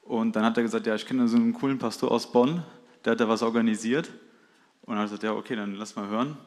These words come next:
Genau, und dann haben wir diese WhatsApp-Gruppe gehabt und dann auf einmal wurde uns, äh, die Frau Pietsch zugeteilt, Brückenstraße achtzehn, direkt an der A gelegen.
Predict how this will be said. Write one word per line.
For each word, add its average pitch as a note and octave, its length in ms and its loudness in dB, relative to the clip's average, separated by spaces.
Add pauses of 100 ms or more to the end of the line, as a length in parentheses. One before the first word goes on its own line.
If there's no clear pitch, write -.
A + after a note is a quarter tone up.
(680)
Genau, A2 180 0
und G#2 60 -2
dann G#2 120 -6
haben A2+ 100 -2
wir G#2+ 60 -2
diese G2+ 200 -2
WhatsApp-Gruppe C#3 540 -2
gehabt D3 500 0
und A2 160 -4
dann G#2+ 220 -4
auf G#2 180 -6
einmal G#2+ 340 -4
wurde A2 240 -4
uns, G2+ 300 -10
äh, G2+ 160 -10
die G2+ 100 -10
Frau G2+ 200 -10
Pietsch - 340 -8
zugeteilt, B2+ 540 -6
Brückenstraße - 680 -8
achtzehn, C3 460 -4
direkt A2 320 -6
an A2 100 -6
der G#2+ 140 0
A A2 140 2
gelegen. B2+ 480 -2